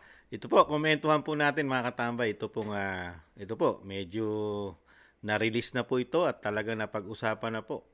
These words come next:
ang, ah, politika. Siyempre po, ang sikat na sikat po na sinasabi po ni Vice President Sara Duterte na mga nakabudol daw po sa kanila at sa kanya. Di umano, mga katambay.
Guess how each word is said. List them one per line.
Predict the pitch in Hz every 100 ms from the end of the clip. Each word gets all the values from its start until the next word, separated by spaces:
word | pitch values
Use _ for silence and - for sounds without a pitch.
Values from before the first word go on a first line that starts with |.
| _ - _ _
ang, | 110 101
ah, | 101 98 95
politika. | - 110 120 117 123 160
Siyempre | - 110 107 113
po, | 170 123 - _ _ _ 104
ang | 104
sikat | - 117 127
na | 131
sikat | 123 123 127 -
po | 170 -
na | 107
sinasabi | 104 117 113 - 123 113 123
po | 143
ni | 117 110 107 104
Vice | 92 110 113 -
President | 117 113 117 113 110
Sara | 117 110 107
Duterte | 104 117 110 - 160 131
na | 101 104
mga | 104 107 104
nakabudol | 113 107 120 139 127 131
daw | 120 127 -
po | 160 - - - - _
sa | - 131
kanila | 120 123 143 151 101
at | 110
sa | - 117
kanya. | 113 127 156 - _ _ _
Di | 110
umano, | 123 117 143 135
mga | 113 110 -
katambay. | 113 123 139